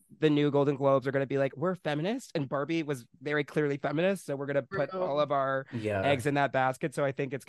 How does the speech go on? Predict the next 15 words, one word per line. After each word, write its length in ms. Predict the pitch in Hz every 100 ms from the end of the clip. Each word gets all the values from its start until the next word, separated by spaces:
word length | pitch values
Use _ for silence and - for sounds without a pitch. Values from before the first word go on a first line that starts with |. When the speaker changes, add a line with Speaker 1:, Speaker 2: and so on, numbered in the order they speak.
| -
Speaker 1:
gonna 140 | 131 135
have 160 | 131 127
a 60 |
big 180 | 120 123
night, 360 | 127 127 147 175
which 160 | 180
is, 420 | 190 185 - - - _ _ _ -
uh, 100 | - - - - - - 156 -
fine. 360 | 185 175 170 359 494 - -
<laughs> 200 | - -
Speaker 2:
So 120 | 370
Speaker 1:
Fine 60 |
Speaker 2:
boring. 420 | 240 202 185 185 -
Speaker 1:
to 80 | 214
go, 200 | 175 175